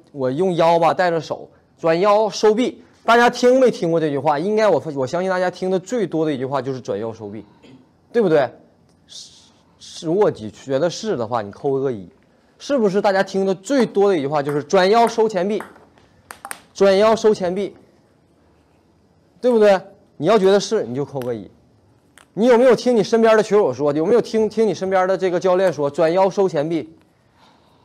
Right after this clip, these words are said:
<clears throat> 对吧？然后再加上爆发力，对吧？出球要有爆发力，那不就是我刚才做的这种吗？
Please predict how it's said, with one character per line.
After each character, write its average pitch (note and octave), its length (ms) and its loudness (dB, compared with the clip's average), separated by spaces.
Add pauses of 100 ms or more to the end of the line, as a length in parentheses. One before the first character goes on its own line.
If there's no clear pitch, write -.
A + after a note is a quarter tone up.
(140)
<clears throat> G#3+ 80 -4 (2000)
对 B3+ 140 0
吧？ F3 240 4 (960)
然 A3+ 240 4
后 C#4 480 4
再 C4+ 180 6
加 A3 220 4
上 A3+ 160 2
爆 B3+ 160 6
发 D3 200 0
力， B2+ 140 -6 (2000)
对 G#3 80 -2
吧？ G#3+ 80 2
出 A3+ 200 -4
球 G3+ 100 2
要 G3+ 80 6
有 E3+ 100 4
爆 F3 120 2
发 B2+ 180 -2
力， A#2+ 200 -10
那 D#3 140 -8
不 E3+ 100 -8
就 F3 100 -4
是 E3+ 240 -6
我 B2 120 -6
刚 C3+ 160 -6
才 C#3 100 -8
做 C#3+ 160 -6
的 A#2+ 80 -8
这 A2+ 80 -8
种 G2+ 160 -12
吗？ E2 80 -20